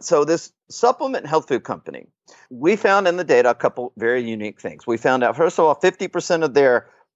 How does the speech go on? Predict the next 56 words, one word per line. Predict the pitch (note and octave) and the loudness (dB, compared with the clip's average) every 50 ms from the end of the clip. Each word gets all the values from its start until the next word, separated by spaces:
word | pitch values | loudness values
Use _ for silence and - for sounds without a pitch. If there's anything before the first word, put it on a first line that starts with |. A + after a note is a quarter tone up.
| _ | _
customer | - E3 - A#3+ A3 - - - D#3+ C3+ A#2 | -8 0 0 0 0 0 -2 -4 -2 -2 -2
base, | E2 F#2 F2 - - - | -2 -2 -6 -4 -4 -4
we | F3 | -4
took | - - - | -4 -4 -4
a | - C3 | -4 -4
hundred | - - F3+ F3 E3+ F3 E3+ | -4 -4 -6 -4 -4 -4 -4
and | E3 D#3 - | -6 -8 -10
fifty | D3 C3+ - D3+ C3+ | -12 -12 -10 -12 -2
thousand | - - A#2 A2+ A2 A2+ A2 F#2+ | 0 0 0 0 0 -2 -6 -6
customer | - - A2+ - - G#2 - - | -4 -6 -6 -6 -6 -8 -8 -6
records | - F2 E2+ - - - D3 - | -6 -6 -8 -6 -10 -8 -6 -4
and | F#2+ | -4
tracked | F#2 - - G#2+ G#2 G#2+ - - | -2 0 2 2 2 0 -2 -6
them | C3+ F2 | -10 -8
for | - - | -8 -8
a | F#2 | -8
month. | E2+ D#2 D2+ D2+ - - | -8 -8 -10 -10 -10 -8
It | - | -8
was | A#2 - | -8 -8
crazy. | - - C3 G2 F2+ - - - - - | 0 0 0 0 0 -2 -6 -12 -12 -4
We | - G#2+ A#2 | -2 2 4
got | B2+ B2+ A2+ | 4 2 2
so | - - - D3 C3+ | 0 0 0 0 2
much | B2 A#2 G2+ - - | 2 0 -2 -2 -4
data | F#2+ E2+ - G#1 | -4 -4 -4 -6
out | G1+ G1+ G#1 | -8 -8 -8
of | G1+ | -10
it. | - - - _ - - - - - - - - | -12 -16 -18 _ -20 -20 -20 -20 -20 -12 -8 -4
And | - - D3+ D#3 D#3 D#3 | 0 0 0 0 0 0
we | D3 D#3 D3 | 0 0 0
found | - - G3 F#3+ G#3 A3 A3+ G#3+ G3+ F#3 D3 | 0 0 0 2 2 2 2 2 0 0 0
that | C#3 B2+ - - | 0 0 0 0
they | C#3 C#3+ | 2 2
were, | D3 C#3+ C3+ C3 C3 - _ | 4 4 2 2 0 0 _
fifty | - A3+ A3+ _ - G3+ | -4 -4 -4 _ -8 -8
percent | - F#3 D#3+ - - E3 D#3 | -6 -6 -4 -2 -2 -2 -2
of | C3+ | -4
them | C3 C#3 | -2 -2
were | B2+ A#2 | -2 0
vegetarian | F#2+ B2+ A#2+ B2 A#2+ C3+ A#2+ - B2+ A2+ A2+ A2 G2 | 2 2 0 0 0 -4 -2 0 0 0 0 -2 -6
or | F#2+ | -8
vegan. | F2 - A2 F#2+ - F#2 F2 G2 | -8 -8 -8 -6 -6 -8 -6 -4
Now, | B2 C3+ C3 | -2 0 0
again, | - C3+ A#2+ E3 F3+ D#3 B2+ | 0 -2 0 0 0 0 0
sounds | - - D#3+ C#3+ C3+ - - | 0 0 0 0 0 -2 0
obvious, | - - G3+ G#3 F#3+ G3+ G3+ G3+ G3 - | 2 2 2 2 2 2 0 0 0 -2
but | - - C#3 - - | -6 -10 -12 -10 -8
you | D#3+ E3 | -2 -2
wouldn't | G3+ - D3 C#3+ | -2 -2 -2 -2
know | D#3+ E3 D#3+ E3 E3 | 0 2 4 4 2
it | D3+ A#2+ | 2 -2
until | B2+ - D#3+ D3 | -6 -8 -6 -6
you | C3+ B2 | -6 -4
read | A#2+ B2 G#2 | -4 -4 -4
the | G2 F2+ | -6 -10
data. | - - E2+ D#2 D2+ - - | -12 -14 -14 -14 -16 -18 -20